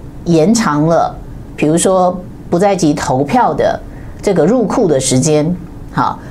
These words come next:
然后呢，或者直接就发出了不在籍投票的这个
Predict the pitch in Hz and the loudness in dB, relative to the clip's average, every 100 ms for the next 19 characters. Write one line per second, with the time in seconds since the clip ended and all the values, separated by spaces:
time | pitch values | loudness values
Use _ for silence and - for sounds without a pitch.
0 | - - 156 202 285 247 220 214 214 226 | -4 0 2 2 2 2 2 0 2 2
1 | 147 - - - - - - - - - | 0 -2 -6 -16 -16 -16 -16 -16 -14 -16
2 | - - - - - 175 214 214 214 208 | -16 -16 -16 -8 -2 0 2 2 2 0
3 | 220 - 190 131 - - - - 240 233 | -2 0 2 2 -2 -8 -16 -6 -2 0
4 | 233 233 240 214 156 151 165 147 127 127 | 0 0 2 2 2 2 2 2 2 2
5 | - - 131 127 202 151 120 95 139 110 | 0 -2 -2 0 0 0 0 2 2 0
6 | 110 82 71 | 0 2 0